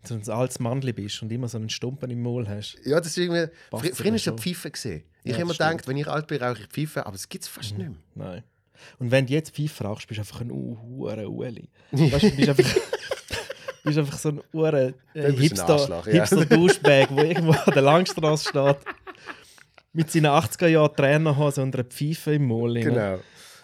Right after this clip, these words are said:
Speaker 2: Drum, es geht leider nicht mehr so. Wir haben in
Speaker 1: Nein.
Speaker 2: Basel haben wir den Pfeifenladen gehabt.
Speaker 1: Ja.
Speaker 2: Der hat mich als Kind so fasziniert. Habe ich so geil gefunden.
Speaker 1: Mit den Steckli und, äh,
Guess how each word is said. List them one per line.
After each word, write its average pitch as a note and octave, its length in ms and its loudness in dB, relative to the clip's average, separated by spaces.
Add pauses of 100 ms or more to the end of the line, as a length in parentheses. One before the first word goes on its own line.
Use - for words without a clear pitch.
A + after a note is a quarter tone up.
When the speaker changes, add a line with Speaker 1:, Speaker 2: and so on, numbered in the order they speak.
(120)
Speaker 2:
Drum, B2+ 360 -2
es - 240 -20
geht B2+ 300 -2
leider A#2 260 0
nicht A2 80 -2
mehr A#2 100 -4
so. A2+ 140 -6
Wir F#2+ 140 -8
haben A#2 100 -6
in C3 80 -2
Speaker 1:
Nein. A2+ 80 0
Speaker 2:
Basel B2+ 180 -4
haben A2 100 -6
wir G#2 60 -8
den F#2 100 -16
Pfeifenladen A2+ 800 -8
gehabt. D#2+ 380 -12
Speaker 1:
Ja. B2+ 260 -6 (140)
Speaker 2:
Der G2+ 100 -10
hat G#2+ 100 -14
mich A2+ 80 -10
als - 120 -16
Kind G#2+ 180 -18
so - 140 -16
fasziniert. G#2 640 -18 (120)
Habe F2+ 100 -18
ich E2+ 80 -18
so - 160 -16
geil F2+ 240 -14
gefunden. F2 400 -20 (140)
Speaker 1:
Mit A2 120 -16
den G#2 60 -10
Steckli A2 540 -10
und, A2 240 -12
äh, A#2 100 -14